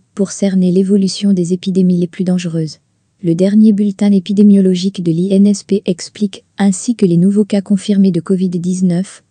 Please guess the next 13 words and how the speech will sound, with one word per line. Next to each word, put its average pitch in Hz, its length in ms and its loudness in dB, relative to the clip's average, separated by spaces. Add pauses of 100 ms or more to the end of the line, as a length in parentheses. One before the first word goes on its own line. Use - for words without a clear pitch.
ont 190 200 0
augmenté 208 420 2
d'à 185 120 2
peine 202 240 0
zéro 190 300 2
virgule 175 380 -2
cinq 190 480 -6 (120)
jusqu'à 202 360 -2
zéro 190 300 0
virgule 180 420 -2
neuf 185 360 -4
pour 202 180 -6
cent 190 300 -6